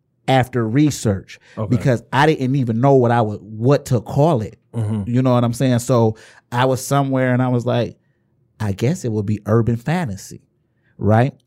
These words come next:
Speaker 2: So it's no urban fantasy.
Speaker 1: Now it is a thing,
Speaker 2: Okay.
Speaker 1: a s-, thing such as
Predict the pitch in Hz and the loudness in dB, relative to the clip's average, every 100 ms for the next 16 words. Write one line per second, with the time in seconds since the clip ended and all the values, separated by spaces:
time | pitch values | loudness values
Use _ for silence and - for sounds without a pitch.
0 | - 120 120 117 101 107 113 107 104 104 | -10 -4 0 0 -2 -2 -2 0 0 -2
1 | 98 - 101 90 87 104 110 113 104 113 | -4 -6 -6 -8 -10 -6 0 2 2 2
2 | 165 226 175 - 135 127 113 101 117 110 | 4 4 2 2 2 2 2 0 -2 -2
3 | - - 143 131 117 143 123 123 | -6 -2 0 0 0 -2 -2 -2